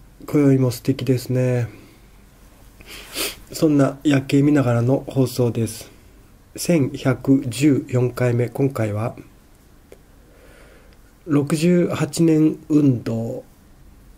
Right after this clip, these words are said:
取り上げます。六十八年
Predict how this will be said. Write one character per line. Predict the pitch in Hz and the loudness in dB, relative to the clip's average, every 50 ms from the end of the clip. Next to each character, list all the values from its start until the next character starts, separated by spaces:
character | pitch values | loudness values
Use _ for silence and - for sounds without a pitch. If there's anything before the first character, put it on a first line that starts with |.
| - - - - - - - - | -20 -20 -20 -20 -20 -20 -16 -2
取 | - 135 123 120 | 0 0 2 2
り | 113 | 0
上 | 107 | -2
げ | 104 110 | -2 -4
ま | 110 107 107 | -6 -6 -8
す。 | - - - - - - - | -10 -14 -18 -20 -20 -6 0
六 | 139 135 131 135 135 | 0 0 0 -2 -6
十 | 127 143 156 156 151 | 0 2 2 2 2
八 | 123 131 139 - - 143 | 0 -6 -8 -6 0 2
年 | 139 139 135 135 135 135 131 - | 4 4 4 4 2 2 0 -4